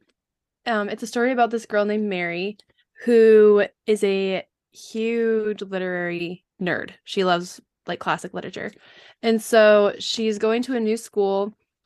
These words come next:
and making new friends, and she sees her friends, like, falling for all the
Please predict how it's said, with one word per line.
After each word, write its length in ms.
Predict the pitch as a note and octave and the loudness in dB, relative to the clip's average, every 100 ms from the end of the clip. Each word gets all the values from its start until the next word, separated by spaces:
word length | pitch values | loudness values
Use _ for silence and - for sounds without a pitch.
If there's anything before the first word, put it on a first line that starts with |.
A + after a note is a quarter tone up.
| _ _ - | _ _ -6
and 680 | A3 G#3+ G#3 G#3 G3+ G#3 - _ _ - | -2 0 2 0 -2 -6 -10 _ _ -8
making 320 | A3+ G#3+ A#3 | -6 -4 -2
new 100 | A3+ | -2
friends, 520 | A3 F#3 F3+ F3+ F#3+ - _ | -2 -4 -4 -6 -12 -20 _
and 800 | A3 G3+ G3 G3 F#3+ F#3+ F#3+ F3 _ _ _ _ _ _ _ - | -2 2 2 2 0 -2 -4 -8 _ _ _ _ _ _ _ -10
she 220 | - A#3 | -4 -4
sees 300 | - B3+ B3 | 0 -2 0
her 120 | B3 | -4
friends, 400 | A3+ G#3+ G3+ G3+ | 0 0 0 -4
like, 160 | F#3 F3 | -8 -8
falling 400 | - F#3+ F#3 F#3+ | -4 -2 -2 -4
for 140 | F#3+ | -4
all 120 | F3 F3+ | -4 -4
the 140 | F#3 | -8